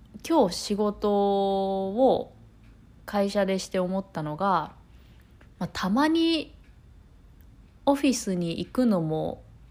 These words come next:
悪くないなと思いました。まあ、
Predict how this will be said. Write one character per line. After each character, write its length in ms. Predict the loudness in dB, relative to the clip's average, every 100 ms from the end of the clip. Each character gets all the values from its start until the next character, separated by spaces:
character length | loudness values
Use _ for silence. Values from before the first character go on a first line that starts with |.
| -12
悪 340 | 0 2 4 0
く 260 | -2 -2
な 200 | 0 2
い 100 | 2
な 180 | 2 2
と 380 | 2 0 0 -4
思 280 | 0 4 4
い 80 | 2
ま 180 | -2 -4
し 120 | 0
た。 240 | 0 0 -12 -20 -20 -20 -20 -20 -20 -20 -20 -20 -20 -20 -20 -20 -20 -20 -20 -12
ま 80 |
あ、 40 | -8